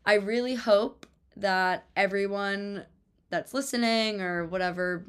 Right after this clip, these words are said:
in the world, I don't know, has someone that they can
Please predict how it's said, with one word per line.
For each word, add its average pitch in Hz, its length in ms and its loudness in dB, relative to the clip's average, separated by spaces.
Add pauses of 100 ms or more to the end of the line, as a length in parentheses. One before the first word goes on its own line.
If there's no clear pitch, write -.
in 165 120 -8
the 151 80 -10
world, 180 600 -2
I 160 120 -12
don't 160 120 -6
know, 170 320 -4 (440)
has 226 240 2
someone 214 320 -2
that 202 160 -2
they 196 100 -2
can 196 180 -8